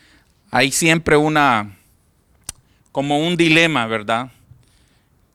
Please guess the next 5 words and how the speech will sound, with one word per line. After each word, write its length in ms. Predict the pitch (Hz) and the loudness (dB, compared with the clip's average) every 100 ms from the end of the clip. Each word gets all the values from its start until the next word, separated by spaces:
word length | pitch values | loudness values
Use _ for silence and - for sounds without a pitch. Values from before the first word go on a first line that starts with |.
| _ | _
¿Cuál 260 | - 160 185 | 0 2 2
es 220 | 180 - | -2 -2
el, 560 | 165 151 135 123 113 113 - - _ _ _ - | -2 0 -4 -8 -10 -14 -20 -20 _ _ _ -10
podría 340 | 131 131 147 | -8 -2 -2
decir, 520 | 143 - 160 165 170 | -2 -4 -4 -4 -6